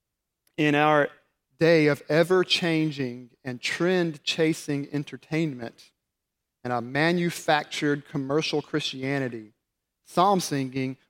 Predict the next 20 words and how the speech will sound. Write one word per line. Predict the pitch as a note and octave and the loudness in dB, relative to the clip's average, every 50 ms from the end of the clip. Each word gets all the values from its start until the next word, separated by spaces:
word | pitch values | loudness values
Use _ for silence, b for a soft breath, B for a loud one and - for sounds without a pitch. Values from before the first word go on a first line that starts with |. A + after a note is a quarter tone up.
| _ _ | _ _
will | C3 D3+ E3 F#3 G3 F#3 | 0 2 4 4 4 2
stand | - - - E3+ D#3+ D3+ D3 C#3 - | 0 -2 -2 -2 0 0 -2 -2 -2
out | - D#3 D3 C3 B2+ C3+ - - _ | 0 0 2 2 0 -2 -4 -8 _
and | - C#3 C3+ C3 | -8 -6 -6 -4
be | C#3 C#3 C3+ | -2 0 0
a | C3 C3 - | 0 0 -2
compelling | - - C3+ C3 - - - D#3 E3 F3 F3 F3+ F3+ F3+ | -4 -8 -8 -8 -8 -6 -2 -2 0 0 0 -2 -4 -6
testimony | - - _ E3 E3 D#3+ - - C#3+ C3 B2+ A#2+ A#2 A#2 A#2 A#2 A#2 - _ _ _ _ _ - | -10 -6 _ -2 -2 -2 -4 -6 -6 -4 -4 -4 -6 -8 -10 -12 -16 -20 _ _ _ _ _ -4
to | C#3+ | -2
the | C3 C3+ | -2 -2
sufficiency | - - C3 - _ - E3+ E3 - G3+ G3 - - F#3+ F3+ | -2 -4 -6 -4 _ 0 0 0 0 -2 -4 -6 -4 -2 -2
of | E3 D#3 | -2 0
Scripture | - - - - D#3 C#3+ - - - C3 B2 A#2 A2+ A2+ - _ _ _ _ _ _ - | -2 -4 -4 -4 -4 -4 -4 -6 -8 -8 -8 -10 -12 -14 -18 _ _ _ _ _ _ -8
and | B2+ B2 A#2 | -8 -8 -8
faith | - _ - D#3 D#3+ D#3 D#3 D#3 - - - | -4 _ 2 4 4 4 2 0 -2 -6 -6
in | C#3 C3 B2 | -6 -6 -6
the | B2 A2+ | -6 -10
foolishness | - - - _ - G3+ A3 A#3+ A3+ G3+ G3 F#3+ - - F3+ F3 - | -10 -14 -12 _ 2 4 4 6 6 6 4 4 2 0 -4 -4 -2
of | F3+ D#3+ D3+ D3 | -4 -6 -4 0
God | - E3 E3 D#3 C#3 B2+ A#2+ A#2+ A#2+ A#2 | 2 4 6 6 6 4 2 0 -2 -4